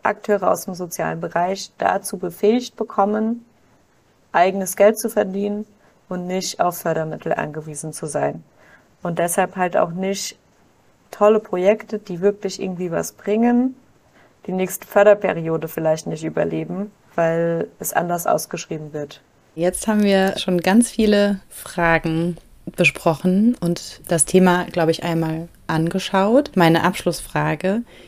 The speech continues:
Speaker 2: wie sieht für dich die gesundheitsbezogene Selbsthilfe der Zukunft aus?
Speaker 1: Also wenn ich jetzt richtig träumen darf, dann ist es noch facettenreicher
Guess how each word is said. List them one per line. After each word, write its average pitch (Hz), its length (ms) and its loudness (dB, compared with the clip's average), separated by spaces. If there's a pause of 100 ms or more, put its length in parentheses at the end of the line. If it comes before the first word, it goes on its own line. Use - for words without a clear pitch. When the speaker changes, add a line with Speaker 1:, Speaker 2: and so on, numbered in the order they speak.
(120)
Speaker 2:
wie 196 220 4
sieht 220 200 4
für - 160 0
dich 196 360 -2
die 180 180 -4
gesundheitsbezogene 170 1200 -2
Selbsthilfe 160 580 -2
der - 160 -6
Zukunft - 560 -10
aus? 175 300 -12 (480)
Speaker 1:
Also 185 180 -2
wenn 196 140 2
ich 196 100 -4
jetzt 196 160 -2
richtig 233 320 0
träumen 254 400 4
darf, 254 400 2 (320)
dann 190 180 0
ist 190 140 -4
es 185 140 -6
noch 202 180 4
facettenreicher 233 1080 0